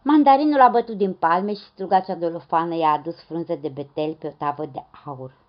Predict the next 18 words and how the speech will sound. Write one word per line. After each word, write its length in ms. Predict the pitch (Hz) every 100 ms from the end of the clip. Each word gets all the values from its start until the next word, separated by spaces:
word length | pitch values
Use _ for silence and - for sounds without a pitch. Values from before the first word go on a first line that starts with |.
| _ _ _ _ _ _ _ _ -
Mandarinul 720 | 139 131 127 139 156 180 214 _ _ _ _ -
a 80 | 311
luat 220 | 269 254
mai 180 | 175 160
întâi 280 | 156 170
de 100 | 156
pe 200 | 156 151 151
tavă 300 | 156 156 151
un 160 | 151
miez 180 | 156 160
de 120 | 135
nucă 320 | 135 147 156 190
pe 140 | 175
care 260 | 156 151 143
l-a 140 | 131 -
scos 200 | 147 135
din 160 | 139
frunze. 560 | 135 - 135 127 120